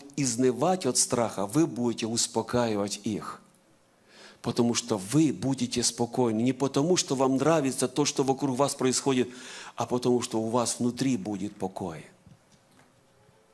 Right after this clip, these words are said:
А когда люди двинутся куда-то бежать, то бежать уже будет некуда, потому что всё это охватит всю землю. Но тот, кто принял Христа в своё сердце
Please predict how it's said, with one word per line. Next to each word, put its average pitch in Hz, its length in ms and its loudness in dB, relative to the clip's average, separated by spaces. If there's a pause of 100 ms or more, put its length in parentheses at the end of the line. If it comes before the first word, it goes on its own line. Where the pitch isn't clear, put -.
(580)
А 113 120 -4
когда 123 340 2
люди 139 280 2
двинутся 131 520 0
куда-то 127 460 0
бежать, 120 560 0
то 123 100 -2
бежать 127 480 -2
уже 131 460 0 (420)
будет 131 460 -4
некуда, 123 640 2
потому 113 440 -2
что 98 180 -6
всё - 460 2
это 98 280 0
охватит 95 500 -4
всю - 640 0 (220)
землю. 85 480 -6 (2750)
Но 120 160 0
тот, 170 260 -2
кто 147 220 -2
принял 147 360 2
Христа 131 500 -2
в 131 80 -4
своё 107 240 -2
сердце - 560 -6